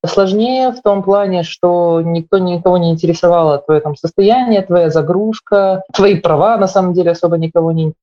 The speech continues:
интересовали. Но в то же время голос давал возможность очень часто, если у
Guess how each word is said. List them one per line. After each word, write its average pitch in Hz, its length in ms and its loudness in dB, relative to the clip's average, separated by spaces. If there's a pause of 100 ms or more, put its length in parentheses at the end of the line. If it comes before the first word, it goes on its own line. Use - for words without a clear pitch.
интересовали. 156 600 0
Но 208 520 0
в 202 80 -10
то 214 120 0
же 202 100 -2
время 233 540 -2
голос 202 540 -2
давал 190 380 0
возможность 175 760 -2
очень 165 240 -2
часто, 180 380 2
если 160 320 0
у 156 60 -2